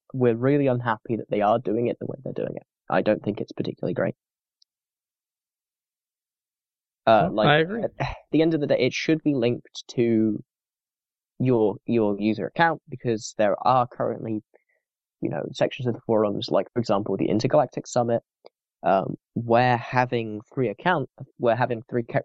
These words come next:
Speaker 1: three separate characters on one account is very, very useful. Like, it allows you to play your characters properly. And if that goes away, people will be very disappointed. And this is an argument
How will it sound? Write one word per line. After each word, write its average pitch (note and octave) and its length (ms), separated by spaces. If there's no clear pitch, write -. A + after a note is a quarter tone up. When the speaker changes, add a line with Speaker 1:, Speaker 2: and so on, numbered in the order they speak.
Speaker 1:
three C3 180
separate - 460
characters C3 420
on A2 100
one A2+ 140
account C3 380
is A2 180
very, A2+ 360
very G#2+ 280
useful. - 480
Like, A#2 300
it F2 100
allows G#2 400
you G2 140
to - 160
play G#2+ 320
your A#2 160
characters G#2 640
properly. - 480
And G2 240
if G#2 100
that F2 180
goes A2 180
away, A#2 420
people G#2+ 280
will G#2 80
be B2 140
very G2 280
disappointed. C3+ 640
And G#2 280
this A2 200
is G#2+ 100
an G#2+ 180
argument G#2+ 480